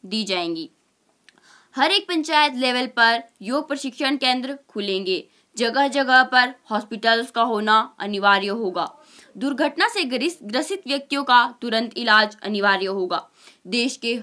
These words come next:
हर टैक्सपेयर का इलाज मुफ्त करूंगी। हर पंचायत में एक प्राथमिक उपचार केंद्र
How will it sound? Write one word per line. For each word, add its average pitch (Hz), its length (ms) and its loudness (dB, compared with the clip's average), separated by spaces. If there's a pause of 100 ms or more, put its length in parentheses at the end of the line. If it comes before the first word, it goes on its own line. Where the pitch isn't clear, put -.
हर 254 160 2
टैक्सपेयर 302 580 -2
का 269 220 2
इलाज 220 420 4 (120)
मुफ्त 196 320 -10
करूंगी। 254 480 0 (380)
हर 247 100 0
पंचायत 302 640 0
में 339 100 2
एक 277 380 -2
प्राथमिक 220 420 2
उपचार 214 380 0
केंद्र 214 420 -4